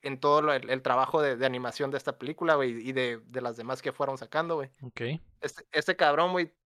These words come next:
Speaker 1: incluso trabajó con el, con el Miyazaki, güey, en, en, en varios de, de Ghibli y la chingada. Pero este güey tenía el estilo así bien peculiar, güey. Ese estilo así bien, bien, bien, que te gusta de animación de Trigger, güey.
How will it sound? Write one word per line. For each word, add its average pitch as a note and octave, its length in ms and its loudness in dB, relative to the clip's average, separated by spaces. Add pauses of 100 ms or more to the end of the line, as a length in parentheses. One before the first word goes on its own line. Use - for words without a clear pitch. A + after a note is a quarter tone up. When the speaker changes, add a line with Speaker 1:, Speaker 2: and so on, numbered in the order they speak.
(120)
Speaker 1:
incluso C#3+ 360 -6
trabajó C#3 340 2
con D#3 160 0
el, B2+ 400 -2
con C3 180 -6
el B2 140 -6
Miyazaki, B2+ 580 -6
güey, E3+ 240 -4
en, C3 160 -8
en, B2 220 -8
en B2 160 -12
varios C3+ 320 -2
de, A#2 200 -4
de A#2+ 140 -10
Ghibli D#3 320 -8
y - 20 -6
la C#3 120 -6
chingada. D3 440 -6 (600)
Pero D#3 320 6
este C#3+ 200 0
güey F3+ 140 6
tenía F3+ 160 2
el F#3+ 80 2
estilo F3+ 300 -2
así F3+ 120 0
bien E3+ 320 2
peculiar, F#3+ 440 2
güey. E3+ 100 0
Ese G#3+ 120 -4
estilo A#3+ 260 0 (200)
así - 280 2
bien, A3+ 240 4
bien, F3+ 320 -2 (100)
bien, E3+ 160 4
que D#3+ 140 -2
te D3 100 0
gusta D3+ 220 4
de G#3+ 80 4
animación E3 400 -2
de F#3 80 -2
Trigger, A3 340 2
güey. G3+ 180 0